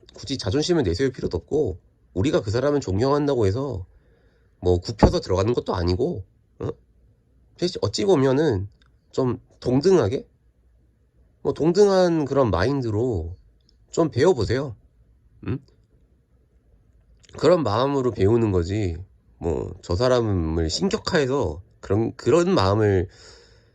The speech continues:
갖지 말라는 거죠. 그 존경심이 과해지면 신격화가 되는 거고, 뭐, 신격화가 되는, 되면은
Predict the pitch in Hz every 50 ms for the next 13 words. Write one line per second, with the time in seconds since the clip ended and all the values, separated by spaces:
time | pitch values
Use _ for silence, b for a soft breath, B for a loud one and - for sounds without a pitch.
0 | B B B - - 117 - 143 120 85 85 110 139 147 120 - - - - -
1 | - _ _ - 131 - - - 131 156 185 185 180 185 170 165 147 - - 90
2 | 101 123 131 127 131 127 127 117 107 - 160 180 - 185 - 156 165 139 117 -
3 | 90 82 87 95 82 76 80 90 90 82 76 - - _ _ _ _ _ _ _
4 | _ _ _ _ _ _ _ _ - 78 76 69 - - - 175 180 226 196 -
5 | 180 170 165 151 - 110 92 98 117 135 135 123 - - - 92 101 110 107 113
6 | 143 170